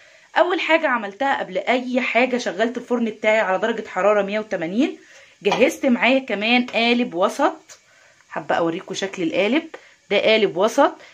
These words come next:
دهنته سمنة، ما حطيتش فيه لا رشة دقيق ولا حاجة. لما بتضيفي سمنة كده على طول في القالب ما بتلزقش معاكي الكيكة ولا حاجة خالص.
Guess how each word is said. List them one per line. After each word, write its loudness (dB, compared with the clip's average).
دهنته 0
سمنة، 4
ما 0
حطيتش -4
فيه 2
لا 2
رشة -4
دقيق -4
ولا 2
حاجة. 2
لما -2
بتضيفي -8
سمنة 0
كده 0
على 2
طول -6
في -10
القالب 2
ما -8
بتلزقش -2
معاكي -2
الكيكة -2
ولا 4
حاجة -2
خالص. -12